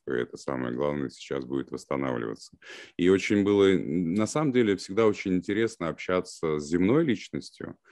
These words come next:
а, как личностью, с набранным определенным опытом, и с душой, которая имеет совершенно другое видение очень многих вопросов. И порою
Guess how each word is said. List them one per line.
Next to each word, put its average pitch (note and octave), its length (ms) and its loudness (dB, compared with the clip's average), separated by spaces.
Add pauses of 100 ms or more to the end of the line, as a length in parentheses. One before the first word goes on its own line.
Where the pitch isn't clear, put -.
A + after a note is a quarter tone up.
(260)
а, C2 300 -4
как - 280 2
личностью, E2 600 -6
с - 140 -16
набранным D#2+ 500 2
определенным D#2 600 0
опытом, B1+ 500 -4 (340)
и G#2 180 2
с G2 100 -2
душой, F#2 520 2 (420)
которая D#2 380 2
имеет F2 300 2
совершенно E2+ 540 -2
другое E2 540 4
видение D#2+ 680 -2 (220)
очень E2+ 280 0
многих E2+ 440 2
вопросов. C#2+ 560 -2 (120)
И D2 200 -6
порою F2+ 600 6